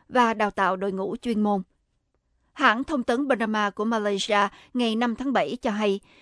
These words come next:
đề nghị này do Phó Thủ tướng Việt Nam Nguyễn Xuân Phúc đưa ra tại cuộc gặp với chánh án Tòa án tối cao Nhật Bản Takesaki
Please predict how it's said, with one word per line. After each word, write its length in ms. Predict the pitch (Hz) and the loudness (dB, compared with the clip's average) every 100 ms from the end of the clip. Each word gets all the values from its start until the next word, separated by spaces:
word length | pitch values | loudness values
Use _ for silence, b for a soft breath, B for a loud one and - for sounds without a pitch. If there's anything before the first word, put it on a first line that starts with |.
| b | b
đề 120 | 262 247 | 2 4
nghị 160 | 226 | 4
này 260 | 214 220 208 | 0 0 0
do 200 | 226 233 | 2 0
Phó 240 | 240 247 | 0 -4
Thủ 160 | - 220 | -4 -6
tướng 200 | 233 285 | -4 -4
Việt 160 | 214 | -4
Nam 320 | 214 208 208 202 | -2 -2 0 -2
Nguyễn 240 | 196 202 | -4 -6
Xuân 220 | - 226 | -4 -4
Phúc 220 | 202 294 - b b - | 0 -2 -2 b b 2
đưa 140 | 247 | 2
ra 260 | 233 226 208 b b | 4 2 2 b b
tại 120 | 240 | -4
cuộc 200 | - 226 | -2 0
gặp 180 | 233 185 | 0 0
với 160 | 214 247 | 0 -2
chánh 260 | - 240 277 | 0 -2 0
án 300 | 240 226 302 | -2 -2 -2
Tòa 160 | - 208 | 0 0
án 240 | 196 220 | 2 -2
tối 180 | 277 254 | -2 -4
cao 240 | 311 240 208 | -2 -2 -2
Nhật 180 | 196 - | -4 0
Bản 300 | 202 190 254 _ _ | 2 2 -2 _ _
Takesaki 840 | 254 247 233 - 220 - 233 214 | 0 2 0 0 -6 -2 -2 -2